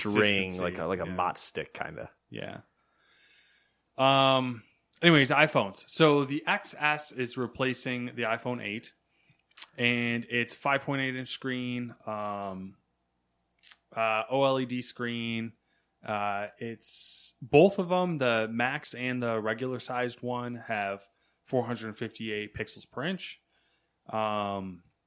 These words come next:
Speaker 1: they're both O L E D screens. They're both I P sixty-eight certified. Um, the pricing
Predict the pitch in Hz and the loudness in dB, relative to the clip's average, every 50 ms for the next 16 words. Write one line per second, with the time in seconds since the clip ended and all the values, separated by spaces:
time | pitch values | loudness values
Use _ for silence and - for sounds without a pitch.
0 | _ _ _ _ - 110 107 113 120 127 123 - - 123 123 123 123 123 117 120 | _ _ _ _ -4 -2 2 4 2 2 2 -2 -2 0 2 2 2 0 0 0
1 | 123 123 120 117 113 120 120 - - - 123 117 113 117 113 113 - 107 92 110 | 0 0 -2 -4 -4 -6 -8 -8 -8 -6 -6 -4 -4 -4 -6 -6 -8 -4 -2 0
2 | 117 120 - - 110 113 113 - - 117 113 - - 120 - - 120 113 110 110 | -2 -2 -2 -4 -4 -4 -4 -4 -6 -8 -8 -8 -8 -10 -10 -8 -6 -6 -6 -8
3 | - 113 110 104 - - 110 104 101 101 101 104 - - _ _ _ _ _ _ | -8 -8 -8 -8 -6 -8 -8 -6 -6 -8 -8 -10 -12 -16 _ _ _ _ _ _
4 | _ _ _ _ - - 107 104 101 101 101 98 98 95 92 92 98 - _ _ | _ _ _ _ -10 -6 -4 -2 -2 -2 -4 -6 -8 -8 -10 -12 -16 -18 _ _
5 | _ _ _ _ _ _ - - 101 - - - 170 170 151 165 - - 131 107 | _ _ _ _ _ _ -8 -8 -6 -2 2 4 4 4 2 2 0 2 2 2
6 | 95 92 | 0 -2